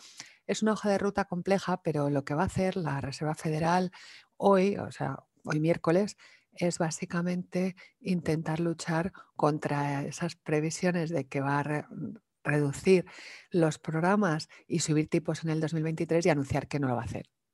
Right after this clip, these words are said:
por ejemplo. Sí, ayer estuve hablando con Double Line, con Jeff Gutnach,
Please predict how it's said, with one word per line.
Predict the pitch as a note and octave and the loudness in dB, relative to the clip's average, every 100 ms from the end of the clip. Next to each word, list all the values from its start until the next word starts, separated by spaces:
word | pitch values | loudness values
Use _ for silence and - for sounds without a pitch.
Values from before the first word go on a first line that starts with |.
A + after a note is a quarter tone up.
| _ - | _ -10
por | G#2+ | -8
ejemplo. | - A#2+ - - _ _ _ - _ | -6 -8 -10 -18 _ _ _ -20 _
Sí, | - - E3+ | -4 0 2
ayer | D3 F3 | 2 0
estuve | G3 - - G3 F#3 | -2 -4 -2 0 0
hablando | F#3 F3+ F3+ | 0 -2 -4
con | D3+ D3+ | -2 0
Double | D#3+ F#3+ F#3 | 2 2 2
Line, | F3+ F3+ F3+ G3+ - _ _ _ | 2 2 0 -4 -8 _ _ _
con | - C#3+ | -6 -4
Jeff | D3 D#3 D3+ D3 - - | 0 2 2 -2 -8 -2
Gutnach, | G3 G3+ D3+ D3+ | 0 0 -2 -2